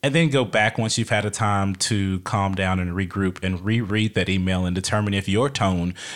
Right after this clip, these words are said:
may be offensive to the recipient of that email. And sometimes that can help, you know, avoid any negative situation that may occur, uh, via email. That takes me to my next tip, that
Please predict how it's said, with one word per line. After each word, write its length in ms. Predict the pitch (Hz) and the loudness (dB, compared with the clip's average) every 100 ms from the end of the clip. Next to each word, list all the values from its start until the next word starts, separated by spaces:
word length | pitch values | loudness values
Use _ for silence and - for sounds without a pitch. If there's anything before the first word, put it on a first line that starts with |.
| - | -2
may 160 | 104 92 | 0 2
be 160 | 92 | 0
offensive 560 | 92 - 90 - 92 - | 0 -2 -2 0 -2 0
to 240 | - 101 | 0 0
the 120 | 90 90 | 0 -4
recipient 680 | 87 - 101 - 92 90 | -4 -2 -2 -2 -4 -2
of 200 | 90 90 | -4 -2
that 220 | 92 87 | 0 -2
email. 400 | 92 92 87 87 - | -2 0 0 -2 -2
And 180 | 95 101 | -2 -2
sometimes 460 | - 160 139 113 | 0 0 2 2
that 160 | 110 107 | 0 0
can 140 | 101 | -2
help, 420 | 98 113 107 - - - _ _ _ | 0 2 2 0 -8 -20 _ _ _
you 140 | 120 113 | 0 2
know, 480 | 107 104 101 92 - - | 4 2 0 -2 -6 -2
avoid 600 | 120 92 110 107 107 101 113 | -2 0 2 2 2 0 0
any 360 | 107 104 95 - - - | 2 2 0 -4 -16 -6
negative 840 | 95 104 104 110 110 104 98 95 - | 0 2 4 4 2 0 0 0 -2
situation 720 | - 107 110 95 90 - 92 | -2 -2 -2 -2 -2 -2 -2
that 180 | 92 87 | -2 -2
may 160 | 92 | -2
occur, 600 | 90 - 101 95 90 90 - | -4 -4 -2 0 0 -2 -2
uh, 260 | 98 92 | -2 -2
via 300 | 85 98 92 | -2 -2 -2
email. 560 | 92 95 87 85 82 - - - - - - _ | -2 -2 0 -2 -4 -8 -14 -20 -20 -20 -20 _
That 140 | 120 - | -4 0
takes 200 | 220 226 | 0 0
me 60 | |
to 140 | - 139 | 0 2
my 100 | 110 | 2
next 340 | 104 104 - | 0 -2 -4
tip, 260 | - 104 - | -2 -4 -4
that 480 | 104 104 101 98 | -2 0 0 -2